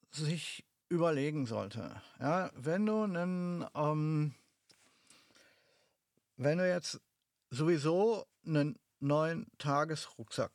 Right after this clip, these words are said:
kaufen willst und du überlegst dir, ja, keine Ahnung, ich nehme was von Nike oder ich nehme was von, ähm, von, von Adidas oder wo auch immer, was man da auch immer alles so kriegen kann.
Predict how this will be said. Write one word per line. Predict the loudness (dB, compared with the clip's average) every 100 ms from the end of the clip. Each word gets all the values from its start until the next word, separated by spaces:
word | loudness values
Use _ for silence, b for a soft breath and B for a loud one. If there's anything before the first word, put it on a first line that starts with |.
| -6
kaufen | -4 -4 -4 -4
willst | -4 -6 -4
und | -2
du | 0
überlegst | 2 2 0 -2 -4 -2
dir, | 0
ja, | 0 2 2 2 2 0 -2 -4
keine | -4 -2 -2
Ahnung, | -2 -2 -4
ich | -4
nehme | -2 0
was | -2
von | -2 0
Nike | 2 2 0 0 -4 -8 -18 -8
oder | -2 0 0 -2 -6
ich | -12
nehme | -6 -2
was | -4 -4
von, | -4 -2 -2 -2 -6 -8
ähm, | -6 -6 -6 -8 -10 _ _ _ _ _ _ _
von, | -6 -2 -2 -4
von | -6 -6 -4
Adidas | -2 0 -2 -2
oder | -2 0 0 -4
wo | -16 -14 -10 -4 -2
auch | -2 -6
immer, | -2 0 0 0
was | -4 -4 -4 -4
man | -2
da | -2 -4
auch | -6
immer | -4 -2 -2
alles | -4 -4
so | -6
kriegen | -6 -6 -4
kann. | -2 -2 -4